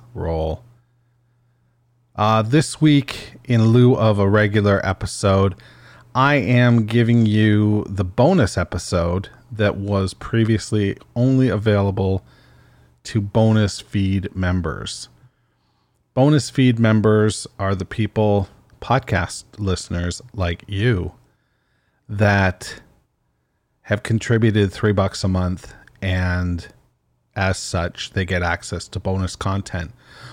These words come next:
Well, for the first episode, I thought I would release it to the general feed as well,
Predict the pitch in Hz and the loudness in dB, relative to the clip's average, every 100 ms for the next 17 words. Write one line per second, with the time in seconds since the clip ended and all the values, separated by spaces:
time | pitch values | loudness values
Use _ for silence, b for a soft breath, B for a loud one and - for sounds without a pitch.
0 | B 143 131 160 139 120 170 - 139 123 | B -2 0 0 0 0 0 0 -2 -2
1 | - 123 110 101 113 104 101 98 95 92 | 0 2 2 0 0 -2 -2 -4 -4 -2
2 | 95 92 92 - 87 - 92 90 90 87 | -4 -4 -4 -6 -10 -8 -6 -6 -6 -4
3 | 90 87 - 95 92 90 90 90 98 104 | -4 -6 -6 -6 -4 -6 -8 -6 -2 -2
4 | 143 | -2